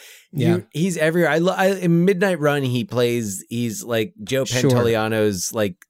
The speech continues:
Speaker 1: assistant.
Speaker 2: Yeah, he's
Speaker 1: Uh,
Speaker 2: in Serpico, The Untouchables. Um,
Speaker 1: Yeah.
Speaker 2: yeah.
Speaker 1: Uh, Leon Rippy, who I feel like pops up in most Westerns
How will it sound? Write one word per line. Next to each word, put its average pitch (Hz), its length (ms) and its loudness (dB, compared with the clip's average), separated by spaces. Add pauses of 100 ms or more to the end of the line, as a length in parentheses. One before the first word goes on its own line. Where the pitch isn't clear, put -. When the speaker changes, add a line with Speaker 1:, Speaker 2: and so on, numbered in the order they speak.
Speaker 1:
assistant. 104 640 -4 (320)
Speaker 2:
Yeah, 175 300 0
he's 160 200 2
Speaker 1:
Uh, 180 40 4
Speaker 2:
in 135 240 2
Serpico, 196 680 2
The 143 80 2
Untouchables. 143 1120 2
Um, 165 80 -6
Speaker 1:
Yeah. 117 680 -2 (140)
Speaker 2:
yeah. 110 240 -4 (600)
Speaker 1:
Uh, 156 360 2 (160)
Leon 165 460 2
Rippy, 147 720 2
who 131 420 2
I 135 140 2
feel 139 220 0
like 123 220 0
pops 123 320 -6
up 123 220 0
in 117 260 -4
most 110 640 -2
Westerns 113 1000 -4